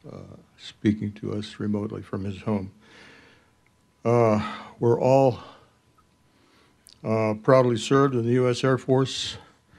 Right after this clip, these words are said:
and we are all witnesses to what's called now the unidentified aerial phenomenon. Um,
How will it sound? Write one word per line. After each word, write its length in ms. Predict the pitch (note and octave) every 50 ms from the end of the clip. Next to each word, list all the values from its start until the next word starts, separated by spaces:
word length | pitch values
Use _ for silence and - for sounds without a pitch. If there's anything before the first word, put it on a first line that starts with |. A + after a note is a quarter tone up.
| _ _ _ - - - _ -
and 200 | - A#2+ A#2 A#2
we 120 | A2+ A#2 B2
are 200 | A#2+ A2+ A#2 -
all 380 | - C3 B2+ B2+ B2+ B2 A#2+
witnesses 880 | A#2+ C3 C#3+ C#3+ - C3+ A2 A2 - A2 G2 F#2+ G#2 G#2 - - - - - - - _ -
to 480 | - B2 A2 A2+ A2+ A2 G#2+ G#2 G#2 - - - - - _ - -
what's 200 | C#3+ G#2 G#2+ -
called 320 | - A#2+ A2 A2+ A2+ A2
now 260 | A2+ A2+ A2 A2+ A2+
the 320 | G#2+ G#2+ G#2+ G#2+ G#2 G2+ - - - -
unidentified 680 | - A#2+ A#2 G#2+ G#2+ A2+ A2 G#2+ G#2+ - A2+ G2+ G2 G2
aerial 260 | G2+ G#2 G#2+ G2+ G2
phenomenon. 580 | G2+ - G2+ G#2 G#2 G#2+ G#2+ G#2+ G2+ F#2+ G2 A2 _ _ _ _ _ _ _ _ _ _ _ _ _ _ -
Um, 420 | A#2+ A2 G#2+ G#2 G2+ G2 G2+ G#2+